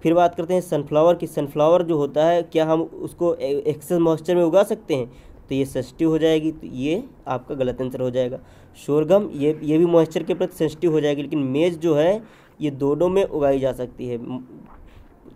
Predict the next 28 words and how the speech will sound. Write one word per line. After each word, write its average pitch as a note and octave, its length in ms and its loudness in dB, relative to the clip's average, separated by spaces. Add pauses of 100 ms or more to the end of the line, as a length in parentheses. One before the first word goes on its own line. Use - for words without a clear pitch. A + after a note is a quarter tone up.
(880)
में C#3+ 320 2
जो D#3 100 0
इसका D#3 180 0
सही C3+ 280 -2
answer B2+ 240 -2
होगा। A#2+ 280 -4 (420)
ये C3+ 240 -4
axis D3+ 280 -4
moisture C#3 400 0
में F3 100 2
भी F3 100 2
हम F3 140 4
लोग F3+ 160 2
हल्का E3 240 0
सा F3 120 0
उगा E3+ 200 2
सकते F3 320 -6
हैं A#3 220 0 (380)
और D3+ 100 2
ड्रांस-, C#3 480 -4
ड्रा-, C#3 260 -4
drought C#3+ 380 -2
के D#3 80 -2
लिए D#3 120 0
भी G3+ 120 -2
sensitive C#3 460 -4
मानी B2+ 220 0
जाएगी, A#2+ 320 -6